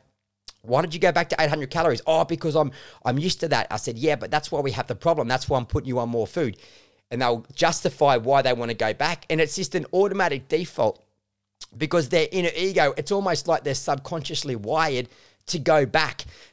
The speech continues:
to what they used to do, even though it didn't work. So sometimes you'll find anyone out there that's coaching, psychology, counseling, helping people, friends, mates, whatever it is, that the biggest thing is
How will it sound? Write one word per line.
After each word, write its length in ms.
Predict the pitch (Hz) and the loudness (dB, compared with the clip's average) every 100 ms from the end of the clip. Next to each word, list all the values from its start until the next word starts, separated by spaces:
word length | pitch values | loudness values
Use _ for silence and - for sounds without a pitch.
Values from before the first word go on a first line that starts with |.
| _ | _
to 280 | - 170 143 | -2 2 4
what 200 | 151 - | 4 4
they 100 | 143 | 2
used 260 | 143 135 | 0 -2
to 60 | 139 | -4
do, 360 | 117 185 156 139 | 0 2 2 0
even 300 | - 180 185 | -2 -2 0
though 160 | 196 165 | 0 0
it 100 | 139 | 0
didn't 260 | 139 135 127 | -2 -4 0
work. 420 | 170 156 107 - - - - _ _ _ - | 2 4 2 -4 -14 -18 -20 _ _ _ -4
So 160 | 202 | 0
sometimes 600 | 185 - 220 226 220 190 | 2 2 2 4 4 2
you'll 80 | 180 | -2
find 440 | 147 160 160 160 151 | -2 -2 0 -2 -2
anyone 320 | 156 170 151 | -2 0 0
out 180 | 151 151 | 2 0
there 120 | 160 | 0
that's 180 | 143 117 | -2 -4
coaching, 400 | - 147 151 151 | -4 -4 -4 -6
psychology, 640 | 139 123 147 147 143 156 147 - - | -8 -6 -2 -2 -2 -2 -4 -6 -8
counseling, 640 | 160 151 - 160 151 147 135 | -6 -4 -2 -2 0 -2 -6
helping 380 | - 143 139 147 | -4 -2 0 -2
people, 300 | - 151 151 | -2 -4 -4
friends, 360 | 143 151 143 135 | -6 -4 -4 -2
mates, 240 | 151 139 | -4 -4
whatever 360 | 135 139 190 233 | -4 -4 -2 -2
it 80 | 196 | -2
is, 280 | 135 107 - - - - | -2 -6 -10 -18 -20 -6
that 160 | 156 147 | -4 0
the 100 | 139 | 0
biggest 340 | 196 233 - | 0 -2 -2
thing 200 | 220 202 | -2 0
is 200 | 170 131 | -2 -4